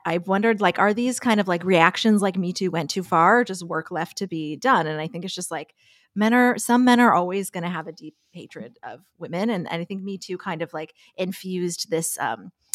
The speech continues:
"But they're also not truthful," which has actually just been a thing around kind of, like,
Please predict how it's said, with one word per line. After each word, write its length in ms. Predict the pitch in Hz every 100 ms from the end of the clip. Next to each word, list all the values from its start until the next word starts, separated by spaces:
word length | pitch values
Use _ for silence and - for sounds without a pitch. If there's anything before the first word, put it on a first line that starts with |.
| -
"But 100 | -
they're 160 | 202 196
also 260 | 233 - 190
not 240 | 185 -
truthful," 560 | - 202 - - 95 -
which 140 | 254
has 100 | 311
actually 260 | 339 - 233
just 180 | 185 -
been 120 | 165
a 40 |
thing 200 | 165 165
around 320 | 156 156 160 _ _ _
kind 180 | 185 165
of, 80 |
like, 200 | 160 139